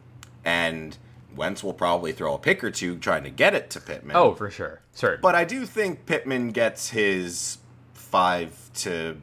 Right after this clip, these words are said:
Speaker 1: seven catches for some decent yardage. I think he's relatively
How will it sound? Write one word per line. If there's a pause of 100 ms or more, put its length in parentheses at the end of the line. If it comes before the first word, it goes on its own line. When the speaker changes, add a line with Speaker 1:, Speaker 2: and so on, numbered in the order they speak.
Speaker 1:
seven
catches (100)
for
some
decent
yardage.
I
think
he's
relatively